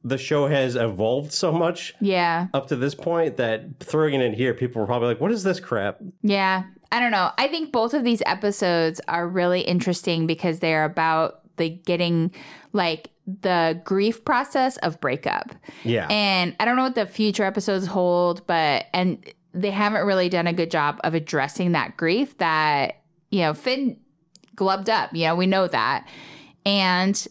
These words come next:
Speaker 2: um, he also was really down with Fire Princess. And regardless of whether or not the show is trying to kind of, like, push Fire Princess on us to, like, make it happen,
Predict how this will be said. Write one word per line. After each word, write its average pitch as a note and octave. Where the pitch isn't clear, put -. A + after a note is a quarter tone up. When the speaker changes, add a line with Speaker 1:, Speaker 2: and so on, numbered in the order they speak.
Speaker 2:
um, E3+
he F#3
also G#3
was G3
really E3+
down E3+
with F#3
Fire A3+
Princess. -
And F3
regardless A3
of A3
whether F3+
or F3+
not E3
the E3
show E3
is D#3+
trying D#3
to -
kind E3
of, D#3
like, D3
push G3
Fire D#3+
Princess D#3+
on D3+
us D#3
to, -
like, C#3+
make D3+
it C3
happen, A3